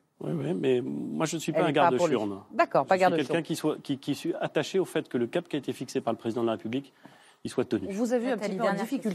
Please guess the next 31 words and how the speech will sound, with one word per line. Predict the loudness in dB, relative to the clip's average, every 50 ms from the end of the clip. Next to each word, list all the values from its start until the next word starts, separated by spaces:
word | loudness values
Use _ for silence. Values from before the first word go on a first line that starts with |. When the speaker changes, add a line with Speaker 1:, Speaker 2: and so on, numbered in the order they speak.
| 0 2 2
Speaker 3:
question. | 2
Speaker 2:
avec | 4 2 0 0 0
Laurent | 0 0
Wauquiez | 0 -2 -4 -4 -4 -4 -4
tout | -4 -2
à | 0 2 4
l'heure, | 6 6 6 4 2
comme | -2 -4 -4
si | -4 -6
vous | -4 -4 -4
aviez | -2 -2 -4
une | -6
forme | -2 0 0 0 2 0 2
d'impuissance | 2 0 0 -2 -6 -4 -4 -2 0 2
à | 4
répondre | 4 4 2 2 0 2
à | 2
un | 0
certain | 0 -2 -2 -2 -2
nombre | -2 -2 -4
de | -6
ses | -4 -2 -2
répliques, | -2 -2 -4 -6 -10 -10 -4 -2 -4 -4 -4 -10 -18 -20 -20 -20 -12 _
ou | -8
de | -8
s-, | -8 -10 -10 -10 -12 -12 -12 -16 _ _ _ -2 4 6 8 8 8
légèrement | 8 4 4 4 4 4 6 6
agacé | 4 4 4 2 0 0
par | 0 0
ses | 0 -2
propositions. | -4 -6 -6 -4 -4 -6 -6 -6 -6 -4 -4 -4